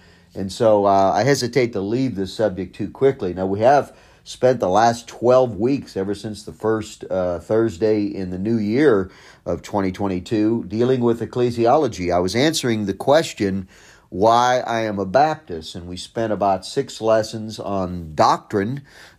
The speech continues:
biblical doctrine, why I feel, uh, Baptists historically have been Bible believers and have stood for the great,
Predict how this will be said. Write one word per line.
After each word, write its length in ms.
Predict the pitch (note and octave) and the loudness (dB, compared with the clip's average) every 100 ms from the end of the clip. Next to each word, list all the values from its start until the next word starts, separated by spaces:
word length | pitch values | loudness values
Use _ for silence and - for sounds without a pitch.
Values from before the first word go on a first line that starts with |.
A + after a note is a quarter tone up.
| _ | _
biblical 480 | B2+ D3 C3 A#2 G#2+ | 2 4 2 2 -2
doctrine, 800 | E2 A#2 C3+ - G2 F#2+ G#2+ A#2 | 4 4 2 -4 -6 -4 -6 -10
why 360 | - G2+ G2+ G2 | 0 2 4 2
I 160 | G#2+ | 0
feel, 420 | A2 G#2+ G2+ F#2+ F#2 - - _ | 0 0 2 0 -2 -20 -20 _
uh, 460 | E2+ F2 E2+ E2 | -6 -2 -2 -4
Baptists 560 | D#2+ E2 G#2 G#2 G2 - | -4 2 2 2 -6 -8
historically 720 | E2+ - A2 A2 G2+ G2+ F#2+ | -10 -2 2 2 0 -2 -4
have 300 | F#2+ F2+ D#2 | -4 -8 -8
been 420 | F#2 F2 E2+ D#2+ | -10 -10 -12 -12
Bible 380 | D#2 F#2+ G2+ F2+ | -2 0 0 -2
believers 640 | E2+ F#2+ G#2+ F#2+ F#2+ F2+ D#2+ | -4 -2 -2 0 -2 -4 -8
and 80 | |
have 100 | D#2 | -12
stood 320 | D2+ - F#2+ - | -8 -2 -2 -2
for 100 | E2 | -8
the 120 | D#2+ | -4
great, 360 | F#2 F#2+ - | 0 0 -2